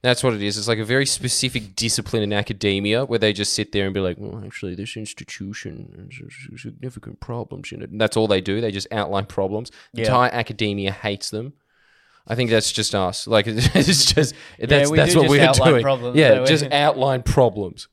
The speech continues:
Speaker 2: There's very, comedy is not this sort of <laughs> uplifting thing where you feel inspired. You feel, <laughs> "Oh, yeah, that is stupid."
Speaker 1: Yeah. Fuck that guy.
Speaker 2: Yeah. Whereas, no, philosophers should inspire you.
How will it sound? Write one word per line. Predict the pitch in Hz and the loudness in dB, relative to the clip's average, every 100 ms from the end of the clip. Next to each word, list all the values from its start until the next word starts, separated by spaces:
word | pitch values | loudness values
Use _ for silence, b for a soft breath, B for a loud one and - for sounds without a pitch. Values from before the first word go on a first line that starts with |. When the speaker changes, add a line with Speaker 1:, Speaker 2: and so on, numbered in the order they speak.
| _ | _
Speaker 2:
There's | 143 143 | -12 0
very, | 170 165 143 | 4 6 4
comedy | 139 165 180 175 | 0 0 2 0
is | 151 139 | -2 -2
not | 151 | 0
this | 127 - | 0 0
sort | - 131 | -2 -2
of | |
<laughs> | |
uplifting | 120 120 120 127 - 123 120 113 110 110 _ | -2 -4 -4 -6 -4 -4 -4 -6 -12 -16 _
thing | 127 120 107 | -6 -6 -6
where | 113 | -6
you | 110 | -8
feel | - 120 | -8 -6
inspired. | 110 104 - 117 113 110 104 107 | -6 -8 -4 0 0 0 -4 -8
You | |
feel, | - 135 127 - - | -8 -2 -2 -2 -6
<laughs> | |
"Oh, | 202 165 | -8 -4
yeah, | 175 143 | -4 -2
that | 131 147 | -4 -6
is | 160 | -10
stupid." | - 110 98 92 117 | -16 -18 -16 -10 0
Speaker 1:
Yeah. | 135 113 98 _ _ _ _ _ _ _ _ | 2 2 -2 _ _ _ _ _ _ _ _
Fuck | - - 214 180 - | -18 0 2 2 2
that | 156 135 | 2 2
guy. | - 113 101 107 _ _ - | 0 -2 -4 -10 _ _ -14
Speaker 2:
Yeah. | 120 123 120 107 98 98 _ - | -8 -4 -2 -4 -6 -14 _ -16
Whereas, | 110 113 110 110 107 - - _ _ _ - | -8 -4 -2 -4 -8 -16 -20 _ _ _ -12
no, | 113 107 | -8 -8
philosophers | 113 113 117 120 110 104 | -6 -6 -6 -8 -14 -12
should | 117 104 | -12 -12
inspire | 98 - - 107 110 107 | -12 -14 -10 -6 -6 -6
you. | 95 82 76 | -12 -16 -20